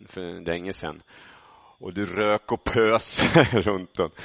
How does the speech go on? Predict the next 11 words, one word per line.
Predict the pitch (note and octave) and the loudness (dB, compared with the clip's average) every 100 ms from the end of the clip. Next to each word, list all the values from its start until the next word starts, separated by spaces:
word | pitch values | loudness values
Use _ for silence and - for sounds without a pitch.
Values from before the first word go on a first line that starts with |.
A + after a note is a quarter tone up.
| - - - - | -16 -16 -18 -12
Och | G#2 | -2
de | C3 | 2
enda | A#2+ C3 | 4 4
som | - B2+ | 2 -6
fanns | G#2+ A2+ G#2+ G#2+ | -2 -2 -2 -4
var | G#2+ | -4
några | G#2 | -4
få | - C3 A#2 E2+ | -6 -8 -6 -6
längst | D#2 G#2+ G#2+ - A#2 | -4 -6 -6 -10 -8
upp | A2 | -8
som | - G2 F2 | -10 -16 -16